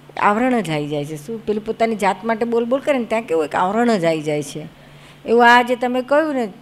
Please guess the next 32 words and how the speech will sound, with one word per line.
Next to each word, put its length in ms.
રિપીટ 460
કરો, 240
બીજી 300
વાર, 200
ત્રીજી 300
વાર 200
કયા 280
કરીએ 300
છીએ 200
આપણે 260
એક 200
જ 180
વાત. 160
એ 300
આ 120
એક 220
આવરણ 380
આવે 260
છે. 140
અને 400
જેમ 280
જેમ 140
ઉંમર 320
થાય 220
ને, 80
ઘેડપણ 400
આવે, 220
ત્યારે 240
તો 80
બહુ 360
થયા 480
કરે, 280